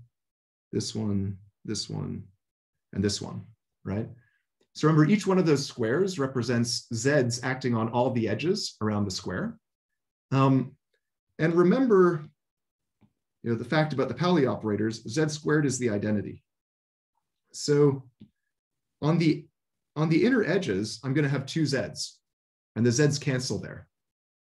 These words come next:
right? And so this product, what it actually amounts to is Zs around the outside,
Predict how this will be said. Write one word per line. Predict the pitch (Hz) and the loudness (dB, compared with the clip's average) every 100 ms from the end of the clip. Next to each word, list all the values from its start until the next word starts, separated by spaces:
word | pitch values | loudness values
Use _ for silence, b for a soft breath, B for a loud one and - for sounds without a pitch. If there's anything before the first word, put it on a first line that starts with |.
| _ _ | _ _
right? | 104 107 - - _ _ _ _ _ - | -8 -8 -8 -14 _ _ _ _ _ -4
And | 135 | -2
so | 165 165 | 4 6
this | 175 - | 6 2
product, | - 254 214 156 143 | -2 0 0 -2 0
what | 147 | 0
it | - | 0
actually | 147 190 - 139 | -2 -4 -2 -2
amounts | 127 156 175 - | 0 0 -2 -6
to | - 92 110 120 - _ _ _ _ _ _ _ _ _ _ _ _ _ _ _ _ _ _ _ _ _ _ _ - | -6 -6 -6 -12 -18 _ _ _ _ _ _ _ _ _ _ _ _ _ _ _ _ _ _ _ _ _ _ _ -6
is | 113 107 | -4 -2
Zs | 139 147 117 110 - - _ _ _ _ _ _ _ _ _ 120 | 0 0 0 -2 -10 -12 _ _ _ _ _ _ _ _ _ -2
around | 131 127 | 2 4
the | 120 | 4
outside, | 107 - 113 85 - | 2 0 -6 -6 -12